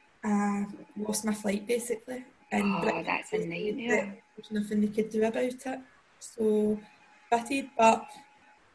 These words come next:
Speaker 1: so I would need to apply for a new visa. It's not that expensive, but the flights and accommodation and stuff over there. But it's
Speaker 2: Yeah.
Speaker 1: definitely something that I do want to do, like, maybe in the next couple of years.
Speaker 2: Yeah.
Speaker 1: Is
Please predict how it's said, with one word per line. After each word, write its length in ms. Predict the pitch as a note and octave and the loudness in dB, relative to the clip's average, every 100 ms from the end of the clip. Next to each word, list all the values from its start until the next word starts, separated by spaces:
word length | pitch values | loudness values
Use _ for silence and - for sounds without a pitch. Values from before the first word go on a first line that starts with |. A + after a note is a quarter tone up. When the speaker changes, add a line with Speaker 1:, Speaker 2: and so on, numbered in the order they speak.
| _ | _
Speaker 1:
so 100 | - | 8
I 40 | |
would 100 | A#3 | 8
need 180 | A#3 A#3 | 8 2
to 60 | C4 | 2
apply 320 | B3+ B3 A3+ | 2 6 4
for 200 | A3+ A3 | 4 2
a 60 | G#3+ | 4
new 220 | G#3 G3+ | 6 4
visa. 420 | G3+ G3+ G#3+ A#3 - | 2 0 0 0 0
It's 200 | G#3+ A#3 | -2 -2
not 160 | B3 | 0
that 160 | G#3+ G3+ | 2 0
expensive, 680 | - - F#3+ F3+ - A3 - | -2 -4 -4 -2 -2 -2 0
but 280 | - G3 - - _ _ _ _ _ _ _ _ _ _ _ _ | 4 4 2 -10 _ _ _ _ _ _ _ _ _ _ _ _
the 140 | G#3+ | 0
flights 420 | G#3 - G#3 G#3 - | 2 4 2 2 2
and 120 | A3 | 2
accommodation 640 | G#3+ G#3+ G#3 G#3 G3+ - | 2 2 2 2 -2 0
and 100 | G#3+ | 0
stuff 220 | G#3 G#3+ G#3 | 0 -2 -4
over 240 | G3 G#3 A3 | -2 0 2
there. 240 | A3+ A3+ - - - | 2 0 -6 -18 -6
But 140 | - | 2
it's 120 | A3+ | 2
Speaker 2:
Yeah. 200 | A3+ A#3 | 8 8
Speaker 1:
definitely 440 | A3+ - B3+ B3 A3+ | 8 2 -2 2 2
something 360 | A3+ G#3+ A3 | 2 0 0
that 140 | G#3 G#3 | 0 2
I 20 | |
do 160 | G#3 G3 | 0 0
want 160 | G3 F#3 | -4 -6
to 40 | |
do, 340 | F3 G3 G3 G#3+ | -10 -8 -8 -10
like, 180 | G#3 G3 | -12 -12
maybe 240 | G3+ G3+ | -14 -12
in 220 | G3+ G3 G#3 | -10 -10 -8
the 60 | |
next 240 | G#3 E3 - | -8 -8 -20
couple 220 | G3+ G#3 | -14 -14
of 80 | G3+ | -8
years. 400 | G3+ G#3 - - - - _ - | -4 -4 -4 -12 -20 -20 _ -2
Speaker 2:
Yeah. 200 | - F3 | 2 4
Speaker 1:
Is 160 | G#3 G#3 | 2 -2